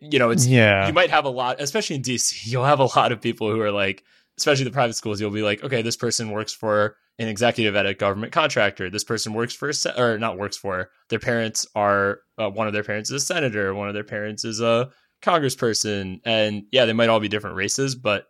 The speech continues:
Speaker 1: effectively they're the same strata of society, I guess.
Speaker 2: Yeah. I don't know. This is gonna sound bad because it's probably not, uh, politically correct, but I would rather send my kids to the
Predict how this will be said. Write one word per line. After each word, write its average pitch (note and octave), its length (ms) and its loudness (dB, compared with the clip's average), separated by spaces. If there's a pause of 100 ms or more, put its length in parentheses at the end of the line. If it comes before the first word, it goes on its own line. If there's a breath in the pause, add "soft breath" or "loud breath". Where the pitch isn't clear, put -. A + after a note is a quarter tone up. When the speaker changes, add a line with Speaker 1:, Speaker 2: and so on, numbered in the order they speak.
Speaker 1:
effectively G2+ 580 -4
they're F#2+ 220 -6
the F#2+ 100 -10
same F#2+ 640 -6 (280)
strata G2 640 -2
of F2+ 580 -6 (100)
society, F2 600 -6
I F#2 60 -8
guess. - 400 -8 (280)
Speaker 2:
Yeah. D#3+ 560 4 (240)
I - 60 6
don't F#3+ 80 8
know. C#3+ 100 8
This A2+ 140 4
is C3 60 2
gonna F3 180 4
sound G#2 380 0
bad A#2+ 340 2 (380 soft breath)
because G#2 260 2
it's G#2 140 -2
probably G2+ 420 2
not, F#2+ 400 6 (420)
uh, F2+ 400 2 (200)
politically G2+ 460 4
correct, F#2+ 600 -2 (340)
but A#2+ 120 4
I A2 120 6
would A2 240 0
rather A#2 480 2
send G#2+ 400 0
my G2 280 0 (320)
kids G#2 540 0
to G#2 280 0
the F#2 500 0